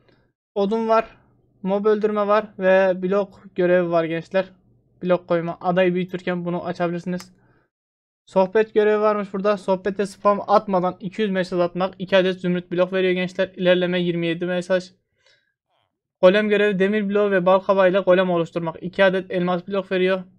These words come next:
Tabelanın ilk sat-, satırına hoş geldin yazarak beş adet elmas kazanabiliyoruz. Ada görevi var. Ada warp görevi. Şimdi biz bu şekilde kasıyoruz falan derken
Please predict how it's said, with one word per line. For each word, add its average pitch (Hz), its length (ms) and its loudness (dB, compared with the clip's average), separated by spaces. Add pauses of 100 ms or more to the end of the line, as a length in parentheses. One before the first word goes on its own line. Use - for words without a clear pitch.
(1000)
Tabelanın 202 500 0
ilk 220 200 -8
sat-, 185 480 -2
satırına 180 320 0
hoş 185 220 0
geldin 185 180 0
yazarak 180 440 -2 (160)
beş 185 160 0
adet 185 340 0
elmas 180 380 0
kazanabiliyoruz. 170 520 -4
Ada 170 200 -2
görevi 165 280 -2
var. 156 220 -8
Ada 180 160 2
warp 170 260 2
görevi. 165 300 -6 (1800)
Şimdi 190 260 -4
biz 190 140 -6
bu 202 80 -6
şekilde 185 420 -2
kasıyoruz 175 520 -2
falan 175 200 -4
derken 170 380 -4